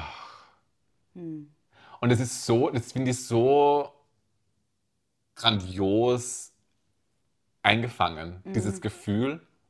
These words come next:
Speaker 2: diese Situation und auch diese, dieses Bitten mit einer leichten Aggression aber auch schon,
Speaker 1: Mhm.
Speaker 2: bei der Verzweiflung.
Speaker 1: Mhm.
Speaker 2: Oh. Dieses Lied ist,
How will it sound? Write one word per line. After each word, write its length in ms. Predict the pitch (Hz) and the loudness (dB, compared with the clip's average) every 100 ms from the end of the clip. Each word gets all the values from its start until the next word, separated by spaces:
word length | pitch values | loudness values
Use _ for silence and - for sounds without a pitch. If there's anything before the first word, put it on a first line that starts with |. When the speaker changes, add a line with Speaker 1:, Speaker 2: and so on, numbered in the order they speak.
| _ - | _ -6
Speaker 2:
diese 160 | 104 | -4
Situation 960 | 98 101 98 - - 90 87 98 123 127 _ _ - - - | -2 0 0 -2 -4 -2 -2 -4 -8 -12 _ _ -20 -20 0
und 120 | 113 | 2
auch 60 | 110 | 4
diese, 520 | 104 107 101 98 92 - - _ _ _ _ | 4 4 2 2 -2 -12 -20 _ _ _ _
dieses 220 | 98 101 - | -8 -8 -10
Bitten 680 | - 123 127 - 131 135 127 _ _ _ _ _ | -6 -6 -4 -10 -10 -10 -16 _ _ _ _ _
mit 100 | - 104 | -6 -2
einer 100 | 92 | 2
leichten 420 | 87 107 - 127 | 2 2 -2 -4
Aggression 500 | 110 - - 120 123 | -4 -8 -10 -6 -6
aber 220 | 123 123 | -4 -4
auch 60 | 117 | -4
schon, 240 | 127 127 | -6 -6
Speaker 1:
Mhm. 460 | 180 175 170 170 160 _ _ _ _ _ _ _ _ _ | -6 -8 -8 -10 -12 _ _ _ _ _ _ _ _ _
Speaker 2:
bei 100 | - | 0
der 100 | 101 | 2
Verzweiflung. 840 | 92 - 107 92 101 113 117 120 233 | 0 -4 4 4 4 -2 -6 -4 -4
Speaker 1:
Mhm. 220 | 247 320 302 _ _ _ _ 165 | 0 -2 -2 _ _ _ _ -10
Speaker 2:
Oh. 340 | 170 147 107 90 - - _ _ _ _ _ _ _ _ _ _ _ - | -2 0 0 -2 -12 -18 _ _ _ _ _ _ _ _ _ _ _ -12
Dieses 180 | 92 90 | -10 -6
Lied 180 | 95 | -6
ist, 380 | 87 - - - | -6 -12 -20 -20